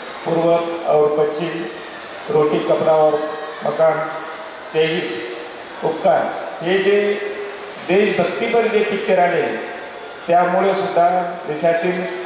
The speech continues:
स्वातंत्र्यानंतरची जी पिढी जी होती, या पिढीमध्ये देशाच्या प्रति भावना जी आहे, देशभक्ती जागृत करण्याचं काम सुद्धा जे आहे ते, अ,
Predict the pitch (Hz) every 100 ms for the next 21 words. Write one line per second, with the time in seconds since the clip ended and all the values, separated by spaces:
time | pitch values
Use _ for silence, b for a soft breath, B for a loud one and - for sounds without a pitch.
0 | - - 143 180 180 185 180 175 - 190
1 | - 220 220 - 185 180 175 156 135 -
2 | - - 160 160 165 160 165 165 165 170
3 | 170 - - - - - 175 175 202 208
4 | 214 214 214 233 214 185 180 185 185 175
5 | 180 - - - 180 190 160 - - 196
6 | 139 - 185 - 170 170 170 170 160 160
7 | 156 147 156 151 156 147 147 156 165 -
8 | - - - -